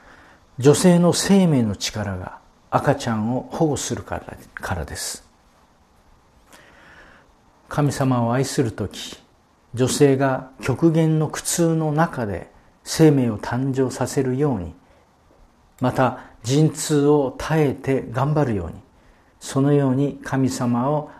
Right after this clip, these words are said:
愛しなさいということです。また、知性を尽くすの知性は、ギリシャ語のディアノイアですが、これは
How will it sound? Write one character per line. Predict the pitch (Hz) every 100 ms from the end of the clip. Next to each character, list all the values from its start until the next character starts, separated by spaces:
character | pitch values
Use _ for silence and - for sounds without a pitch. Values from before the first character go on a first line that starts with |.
| -
愛 | 117 135
し | - 143
な | 135
さ | - 160
い | 135
と | 98
い | 87
う |
こ | -
と | 73
で | 76
す。 | - - - _ - _ _ _ _ _ _ _ _ _ _ - _ _ _ - _ _ _ - - - -
ま | 147 147
た、 | 156 147 143 - -
知 | - -
性 | 185 - 185 165
を | 120
尽 | 110 - -
く | -
す | -
の | 127 123
知 | -
性 | - - 123 98
は、 | 87 80 - _ _ _ _ _ _ _ _ _ - _ _ _ _ 127
ギ | 143
リ | 151
シ | 160
ャ | 139
語 | 135
の | 139 147 151 - _ _ -
デ | 110 135
ィ | 143
ア |
ノ | 143
イ | 127 92
ア | - - - -
で | 107
す | 98 101
が、 | 107 110 - _ _
こ | -
れ | 131
は | 139 139 -